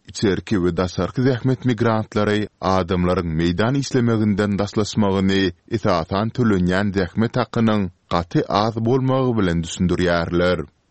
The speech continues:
Daýhanlaryň gadary bolman soň pul az berilip, hatda bu kurdogyny da ýetmän soň, daşary ýurda çykýanlaryň sany gün saýyn artýar. Köp daýhany ketel aldy. Adamlaryň onkologiýa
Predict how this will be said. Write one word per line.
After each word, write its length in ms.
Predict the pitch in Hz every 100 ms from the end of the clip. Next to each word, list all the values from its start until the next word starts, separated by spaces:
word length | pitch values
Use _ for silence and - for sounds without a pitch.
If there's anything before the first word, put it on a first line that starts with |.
| -
Daýhanlaryň 680 | 92 98 95 110 113 120 147 123
gadary 320 | 107 104 131 101
bolman 440 | 98 120 123 120
soň 360 | 113 110 107 101 -
pul 160 | - 135
az 300 | - 104 110
berilip, 420 | 117 104 104 98 - _ _
hatda 520 | 104 110 - 92 85
bu 60 | 104 -
kurdogyny 580 | 101 90 80 87 107
da 80 | 135
ýetmän 520 | 117 110 - 117 110 107 113
soň, 220 | 107 104 90 - -
daşary 400 | 95 95 98 90 120
ýurda 240 | 143 131 127
çykýanlaryň 600 | - - 104 90 85 110 123
sany 340 | 123 113 113 98
gün 140 | 117 139 135
saýyn 280 | 127 123 78 85
artýar. 500 | - 92 87 82 76 _ _ -
Köp 180 | 143 - 139
daýhany 580 | 123 113 110 101 110
ketel 400 | - - 139 98
aldy. 600 | 82 82 80 90 87 82 80 _ -
Adamlaryň 600 | 90 98 110 110 120 135 123
onkologiýa 760 | 127 - 95 92 95 92 95